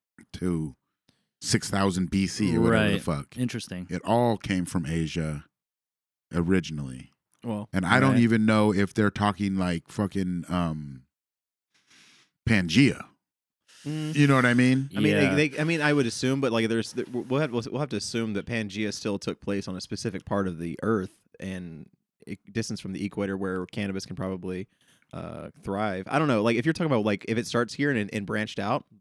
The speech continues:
Speaker 3: birds, other
Speaker 1: Yeah.
Speaker 3: fish, and things like that too, that can,
Speaker 1: Exactly.
Speaker 3: that can grab and transport these things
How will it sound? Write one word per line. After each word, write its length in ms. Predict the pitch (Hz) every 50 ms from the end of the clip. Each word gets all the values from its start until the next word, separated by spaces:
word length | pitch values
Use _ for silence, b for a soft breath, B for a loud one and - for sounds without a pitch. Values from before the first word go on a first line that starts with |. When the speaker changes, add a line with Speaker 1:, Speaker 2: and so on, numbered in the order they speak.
| _ -
Speaker 3:
birds, 600 | 107 104 107 110 113 113 113 - - - - - -
other 360 | - 107 107 110 110 110 104 117
Speaker 1:
Yeah. 180 | 143 135 107 90
Speaker 3:
fish, 360 | 117 113 - - - - -
and 160 | - 110 104 101
things 160 | 113 110 104
like 140 | 113 104 -
that 200 | 104 104 - -
too, 160 | - 113 110 107
that 60 | 101
can, 40 | 107 110
Speaker 1:
Exactly. 200 | 110 101 98 92
Speaker 3:
that 120 | 85 -
can 100 | - 104
grab 340 | 95 101 101 101 104 92 -
and 300 | 90 101 95 95 90 -
transport 480 | - 113 110 110 - - - 107 104
these 160 | - 98 92 -
things 260 | 104 101 101 -